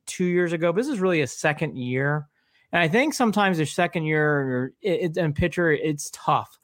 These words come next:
I see McKenzie experiencing some of that, to be honest with you. Is, it, are, is Karinchak gonna be, like, I know we're guessing, but Kar-, I think Karinchak's gonna be okay. Is it just working through things, or is this more concerning that maybe we are just not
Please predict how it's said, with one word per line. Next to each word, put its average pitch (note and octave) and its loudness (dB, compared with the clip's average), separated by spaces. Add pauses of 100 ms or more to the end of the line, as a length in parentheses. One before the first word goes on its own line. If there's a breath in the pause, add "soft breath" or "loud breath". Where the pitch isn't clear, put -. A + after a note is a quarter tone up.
(180 soft breath)
I E3+ 2
see G3+ 2
McKenzie D#3+ 2
experiencing A#2+ -6
some B2 -14
of A#2+ -10
that, A#2+ -8
to C3 -20
be B2+ -10
honest B2+ -10
with C3 -18
you. - -18 (540 soft breath)
Is, F3 4
it, F#3 2
are, G#3 4
is G#3+ 2
Karinchak C4+ 2
gonna A3 4
be, E3 -4
like, G#3 2
I B3 2
know B3 4
we're F#3+ 2
guessing, D3 0
but D#3 0 (340 soft breath)
Kar-, F#4 4
I B3 4
think G#4 4
Karinchak's C#4 2
gonna A3 2
be F#3+ 4
okay. D#3 0
Is C#3+ -2
it B3 -4
just D4 -4
working A3+ 0
through A3 -4
things, A#3+ -2
or F#3+ 2 (520)
is A3+ 4
this B3+ 2
more A3 2
concerning F#3 0
that E3 0
maybe D#3+ 0
we D3+ 0
are D3 2
just C3+ -4
not C3 -4